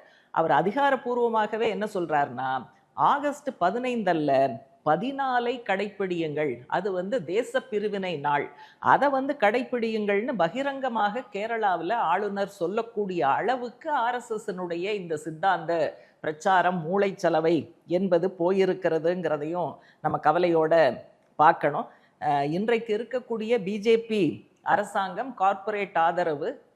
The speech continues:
வகுப்புவாத அரசாங்கம்னு சொல்றோம். இந்த அணியை முழுக்க முழுக்க தலைமை தாங்கி வழி நடத்துகிற இடத்துல தான் ஆர் எஸ் எஸ் இருக்கு. இந்த செயல்பாட்டுல தான், அஹ், நவபாசிச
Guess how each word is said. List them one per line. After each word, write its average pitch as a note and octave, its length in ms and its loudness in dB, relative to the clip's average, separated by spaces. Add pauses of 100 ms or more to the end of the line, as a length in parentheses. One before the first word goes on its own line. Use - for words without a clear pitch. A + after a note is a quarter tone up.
(180)
வகுப்புவாத F#3+ 600 0
அரசாங்கம்னு D#3+ 760 -4
சொல்றோம். D3 360 -6 (440)
இந்த B3 360 -2 (500)
அணியை A#3+ 800 -2
முழுக்க B3 480 -6
முழுக்க G#3+ 500 -4
தலைமை G#3+ 420 -4
தாங்கி F#3+ 320 -2
வழி F#3 240 0
நடத்துகிற F3 500 2 (400)
இடத்துல F3 440 0
தான் D#3+ 240 4 (380)
ஆர் D#3+ 200 6
எஸ் F#3 180 -2
எஸ் F3+ 220 -6
இருக்கு. D3+ 440 -4 (360)
இந்த A#3 400 0
செயல்பாட்டுல A#3+ 640 0
தான், G3 200 0 (340)
அஹ், D#3+ 260 -2
நவபாசிச G#3+ 800 -4